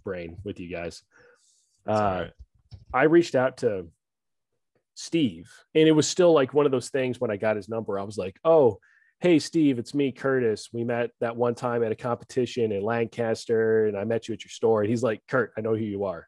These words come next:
Speaker 1: You don't have to keep reintroducing
Speaker 2: <laughs>
Speaker 1: yourself." And I was like, "Oh, that's so cool. Steve Slater knows who I am." So anyways,
Speaker 2: <laughs>
Speaker 1: I got my first Pitbull Strongman log. And then, uh, basically after my first Ohio garage gym had grown pretty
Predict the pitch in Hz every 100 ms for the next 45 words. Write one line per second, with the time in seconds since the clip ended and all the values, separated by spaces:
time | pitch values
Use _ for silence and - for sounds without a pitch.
0 | _ 110 110 - 104 - 113 95 117 120
1 | 113 170 135 - 120 101 110 - _ 82
2 | - - - - - - 117 113 113 120
3 | 113 120 156 139 135 - 175 151 - 160
4 | 120 135 123 131 120 113 107 - 95 95
5 | 87 - 151 151 147 135 123 - - -
6 | 170 175 202 - _ - _ _ - 131
7 | 123 117 117 151 143 143 123 139 117 -
8 | _ _ - 151 165 - 160 156 147 147
9 | 143 147 147 139 135 127 127 120 110 104
10 | 98 95 92 - 160 160 139 131 135 147
11 | 160 165 147 131 120 _ 127 110 - 147
12 | 143 120 104 120 143 147 113 107 104 98
13 | - 107 98 98 101 90 104 123 131 101
14 | 95 95 _ _ - 151 208 170